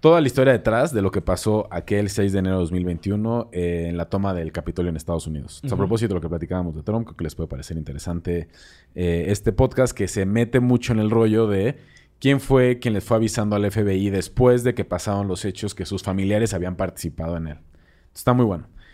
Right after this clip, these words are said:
Speaker 1: Y el segundo es un podcast de Gimlet Media que se llama Habitat, que es, hace unos años, en dos mil diecisiete, hicieron un experimento en una isla en Hawái en donde simularon una, la nasa simuló una misión a Marte.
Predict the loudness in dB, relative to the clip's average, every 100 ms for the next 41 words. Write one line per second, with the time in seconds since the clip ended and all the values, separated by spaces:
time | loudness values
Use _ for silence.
0 | -20 2 4 6 6 6 6 6 6 4
1 | 0 2 4 4 4 2 2 2 2 2
2 | 0 -2 -4 -4 0 4 4 4 2 2
3 | -2 -2 -2 0 0 -2 0 0 2 0
4 | -4 -4 -14 _ _ -20 -20 -20 -6 4
5 | 6 6 4 2 -8 0 2 4 2 4
6 | 2 2 0 0 0 0 0 0 0 0
7 | -2 -2 -6 -2 0 0 0 0 -2 -2
8 | -2 -2 -4 -4 -2 0 0 0 0 0
9 | 0 -2 -2 -2 -4 -4 -2 0 2 0
10 | -2 -4 -4 -4 -2 2 2 2 0 -2
11 | -2 -2 -6 -10 _ _ _ 0 2 2
12 | 2 0 0 0 0 2 0 0 -2 -2
13 | -2 -2 -2 -2 -2 -2 -2 0 -2 -4
14 | -6